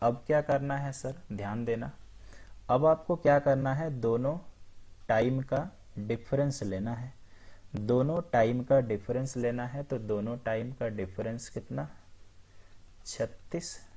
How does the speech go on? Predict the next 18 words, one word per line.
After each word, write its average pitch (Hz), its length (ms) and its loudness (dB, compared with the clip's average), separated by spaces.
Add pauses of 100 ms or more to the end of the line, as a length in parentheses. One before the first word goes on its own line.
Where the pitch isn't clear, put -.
(160)
माइनस 104 560 -4 (140)
पैंतालीस, 104 720 -6 (1400)
छत्तीस - 580 -6
माइनस 123 420 -2
पैंतालीस, 104 680 -4 (320)
ठीक 120 200 -2
है। 185 100 -4 (880)
और 120 360 10 (100)
मल्टीप्लाई 123 800 4
करना 147 320 4
है 147 180 0
क्या 127 240 2
दोस्तों, 120 440 -2 (640)
फर्स्ट - 440 2
वाला 107 340 0 (400)
टाइम, 87 240 -4 (760)
फर्स्ट 131 340 2
वाला 101 300 -4